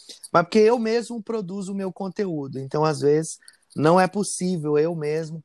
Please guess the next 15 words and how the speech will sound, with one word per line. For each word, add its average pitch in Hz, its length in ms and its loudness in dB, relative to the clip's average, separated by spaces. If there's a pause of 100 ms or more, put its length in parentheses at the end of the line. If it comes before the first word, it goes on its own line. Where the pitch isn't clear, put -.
(120)
fazer 143 380 -6
Libras 170 540 -4
ao 151 100 -4
mesmo 143 320 -10
tempo 147 240 -10
quanto 143 200 -4
eu 139 40 -6
faço 135 300 -8
a - 20 -2
voz, 139 420 2 (460)
então 151 260 2
eu 160 80 4
intercalo, 165 720 2
às 127 140 -6
vezes. 113 340 -12